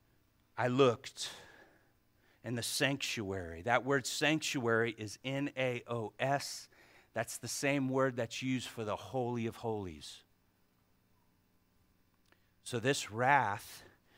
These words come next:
is gonna come from God himself. Again, if you have an issue with the wrath, you have an issue with God. You have an issue with God.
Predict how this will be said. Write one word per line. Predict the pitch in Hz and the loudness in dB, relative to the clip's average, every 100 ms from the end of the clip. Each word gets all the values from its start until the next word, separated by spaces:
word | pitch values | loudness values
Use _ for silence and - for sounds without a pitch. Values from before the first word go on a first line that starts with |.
| - - | -20 -14
is | 113 113 | -8 -4
gonna | 120 113 | -2 -2
come | - 139 127 117 | 0 2 2 0
from | - 113 | -4 -6
God | 101 104 104 98 | -4 0 0 -2
himself. | 92 113 107 - 120 76 - - - _ _ _ - - - | -8 -8 -6 -4 -4 -4 -10 -20 -20 _ _ _ -20 -20 -10
Again, | 113 110 127 131 101 85 - - | -8 -4 -2 -2 -2 -8 -14 -14
if | - | -8
you | 123 | -6
have | 131 127 | -2 -2
an | 117 113 | -2 0
issue | 147 143 - 143 | 2 2 0 -2
with | 117 - | -4 -4
the | 107 | -4
wrath, | 110 120 113 85 - - - _ _ _ _ _ _ _ _ - | -2 0 0 -4 -10 -20 -20 _ _ _ _ _ _ _ _ -16
you | |
have | 95 131 | -6 -4
an | 117 113 | -2 -4
issue | 113 - 104 | -4 -4 -4
with | 104 - | -8 -6
God. | 101 90 - - _ _ _ _ _ _ _ _ _ _ _ _ _ _ - | -6 -6 -8 -18 _ _ _ _ _ _ _ _ _ _ _ _ _ _ -8
You | 123 | -4
have | 131 | -4
an | 127 | -2
issue | 151 131 - 110 | 0 0 -2 -4
with | 104 - | -8 -4
God. | 110 87 - | -4 -4 -10